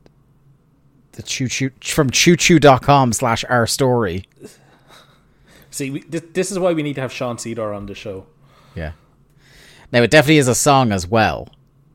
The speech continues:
Speaker 1: Um,
Speaker 2: So it's a song.
Speaker 1: Yeah. I, I think that's definitely, like, an, oh, there's a movie as well.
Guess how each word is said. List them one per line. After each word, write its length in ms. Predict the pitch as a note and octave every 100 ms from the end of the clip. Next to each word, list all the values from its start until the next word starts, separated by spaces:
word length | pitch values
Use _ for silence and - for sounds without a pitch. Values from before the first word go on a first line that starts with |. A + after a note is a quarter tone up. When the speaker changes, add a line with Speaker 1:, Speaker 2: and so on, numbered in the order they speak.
| _ _ _ _ _
Speaker 1:
Um, 560 | F2+ E2+ D#2 D2+ D2+ D#2
Speaker 2:
So 160 | G#2+ B2+
it's 120 | -
a 60 |
song. 500 | A#2 C#3+ C#3+ A#2 G2+ F#2+ - _ _ _ _ _ _ _ _ -
Speaker 1:
Yeah. 240 | F#2 - - _
I, 260 | A2+ G2 A#2+
I 20 |
think 140 | C#3+
that's 220 | D3+ B2+
definitely, 540 | A#2+ C#3 C3 C#3+ A#2+ A2+
like, 260 | G#2+ G2 -
an, 160 | G#2 E2
oh, 220 | C3+ C#3+
there's 140 | F2
a 20 |
movie 340 | C#2+ F#2 C3+ E2+
as 140 | C2+
well. 240 | D#2+ A2+